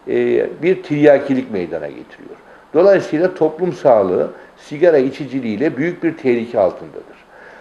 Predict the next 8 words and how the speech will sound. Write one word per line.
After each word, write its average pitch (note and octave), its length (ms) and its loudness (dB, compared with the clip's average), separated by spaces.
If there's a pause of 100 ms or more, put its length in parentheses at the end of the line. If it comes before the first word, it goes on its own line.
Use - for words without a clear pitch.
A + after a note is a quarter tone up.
(180)
Son G3+ 220 4
zamanlarda D3+ 640 2
ülkemizde C#3+ 600 -2
çıkan C#3+ 440 0
bazı C#3+ 380 4
yaptırımlar B2 680 2
ve B2 60 4
yasalarla A2+ 760 2